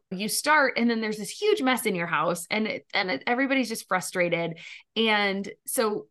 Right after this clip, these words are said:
we try not to do those big declutter sessions. Like, I try to tell people, "Don't do the giant declutter session. It is just overwhelming, and it's almost counterproductive to getting your family on board," right? We don't wanna make more work.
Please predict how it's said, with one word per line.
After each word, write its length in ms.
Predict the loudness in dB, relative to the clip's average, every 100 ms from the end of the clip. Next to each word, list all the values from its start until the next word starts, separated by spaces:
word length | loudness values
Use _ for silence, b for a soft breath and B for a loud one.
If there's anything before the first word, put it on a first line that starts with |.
| -14
we 180 | -8 -8
try 300 | -4 0 0
not 160 | -2
to 80 | -4
do 100 | -2
those 160 | -2 0
big 180 | -4
declutter 400 | -4 -6 -6 -6
sessions. 220 | -6 -8 -6
Like, 160 | -4
I 160 | -2 -4
try 400 | -2 0 0 -2 -10
to 100 | -6
tell 200 | -2 -2
people, 280 | -2 -4 -6
"Don't 340 | -2 -4 -2
do 140 | -4 -2
the 80 |
giant 320 | 0 0 0 -4
declutter 340 | -4 -2 -2
session. 380 | -2 -6 -8 -10
It 140 | -12 -8
is 220 | -8 -8
just 280 | -8 -8 -6 -2
overwhelming, 640 | -2 -2 2 2 2 -2
and 100 | -4
it's 100 | -6 -2
almost 400 | 0 0 -2 -4
counterproductive 1400 | -2 -2 2 2 2 -2 -18 -6 0 0 0 2 2 2 b b
to 100 | -6
getting 380 | 0 2 2 2
your 80 | 0
family 400 | 0 -2 -2 -2
on 160 | 0 2
board," 300 | 0 0 0
right? 180 | 0 2
We 100 | 0
don't 220 | 0 0
wanna 160 | -2
make 200 | -2 -4
more 280 | -2 0 0
work. 340 | 0 -2 -4